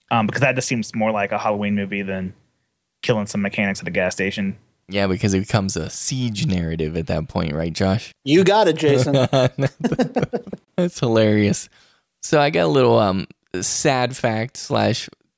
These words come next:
Speaker 2: it's not a fun fact at all, but it is sad. So,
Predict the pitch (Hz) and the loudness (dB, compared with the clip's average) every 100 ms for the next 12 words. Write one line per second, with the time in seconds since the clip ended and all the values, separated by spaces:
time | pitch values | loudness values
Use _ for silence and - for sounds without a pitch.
0 | _ _ - - 127 104 - 95 87 - | _ _ -8 0 2 2 0 0 0 -2
1 | 62 - - 80 69 82 85 90 87 - | -6 -4 -2 0 0 2 0 2 2 0
2 | 92 78 80 - 101 98 | -2 -2 0 2 2 2